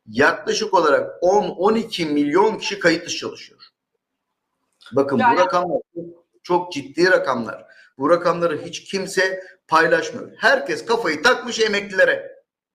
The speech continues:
Speaker 1: Herkes
Speaker 2: Evet.
Speaker 1: emeklilere kafayı takmış. Şu emeklilerin neden işte emekli sayısı çok, devlet nasıl baksın emeklilerine? Ya kardeşim, Almanya bir taraftan emeklisine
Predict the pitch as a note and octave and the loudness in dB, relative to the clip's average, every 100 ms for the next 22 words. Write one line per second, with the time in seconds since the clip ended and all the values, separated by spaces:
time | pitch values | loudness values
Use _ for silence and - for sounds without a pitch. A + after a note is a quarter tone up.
0 | _ _ _ - C4+ C4+ A#3 G3 G#3+ G#3+ | _ _ _ 2 2 2 2 0 0 -2
1 | G#3+ - A3 - G#3 F#3 G#3+ G3 G3 F#3 | -4 2 2 2 -4 -2 0 2 0 -2
2 | - - _ _ _ F#3+ F#3+ F#3+ G3+ G3+ | -14 -18 _ _ _ -10 -2 0 2 -2
3 | F3+ F3+ E3+ F#3+ A#3 - - _ _ C#3 | -4 0 2 2 0 -4 -14 _ _ 0
4 | F3+ G3 A3+ A3 - - _ - D3+ - | 0 4 2 2 -6 -18 _ -4 -2 0
5 | F#3 F#3+ F#3+ F3+ E3+ D3 C#3 B2+ - A#3 | 0 -2 -4 -6 -2 -4 -4 -4 2 2
6 | - - - _ - G3+ D3 E3+ G3 - | 2 -10 -20 _ -2 2 2 2 -2 -4
7 | - F3 F3+ F3 D#3+ C#3 - E3+ C#3+ B2+ | -6 0 2 0 -2 -2 -4 -4 -4 -4
8 | C3 G2+ A2+ A#2 D3+ E3+ A2+ - C3 D3 | -8 -10 -8 -2 0 0 -6 0 2 2
9 | E3 E3 D#3 D3+ - D3+ D#3 D#3 D3 D3+ | 0 -2 -4 -6 -2 -2 0 -4 -2 -4
10 | D3+ - D3 C#3+ | -8 -6 -4 -4